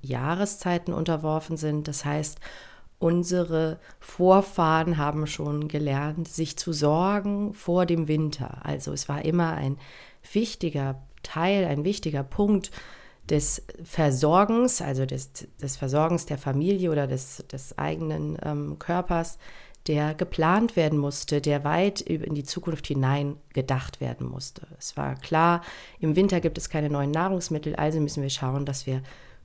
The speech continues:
gut dafür sorgen, dass wir durch den Winter kommen. Und das ist tief in uns verwurzelt und deswegen habe ich manchmal das Gefühl, dass wir in unseren Kulturen, in unseren Breitengraden uns leichter Sorgen machen, besser darin sind, uns Sorgen zu machen oder eben in die Zukunft zu denken,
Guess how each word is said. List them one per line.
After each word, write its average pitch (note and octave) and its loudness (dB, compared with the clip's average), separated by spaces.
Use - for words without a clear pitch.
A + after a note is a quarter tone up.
gut E3+ -4
dafür D3 -4
sorgen, D3 -2
dass C#3+ -4
wir C#3 0
durch F3+ -2
den D#3+ 0
Winter D#3+ 2
kommen. B2 -6
Und G3+ 6
das G#3 2
ist - -2
tief G#3+ 4
in F3+ 4
uns E3 4
verwurzelt D#3 0
und C#3+ 0
deswegen D3 2
habe D#3 2
ich E3 -2
manchmal D3 2
das C3+ 2
Gefühl, F3+ 4
dass D#3 0
wir F3 4
in E3 0
unseren D#3 2
Kulturen, F3 2
in D3+ 0
unseren D3+ -2
Breitengraden D3 0
uns C#3 -6
leichter F3+ 2
Sorgen D#3+ 2
machen, C#3+ -2
besser D3+ 0
darin C#3+ 2
sind, C#3 -2
uns C3+ -6
Sorgen C3+ 0
zu C#3 -6
machen C3+ -4
oder C3+ -4
eben C3 -2
in C3+ -6
die C3 -8
Zukunft - -4
zu C#3 -2
denken, C3+ 0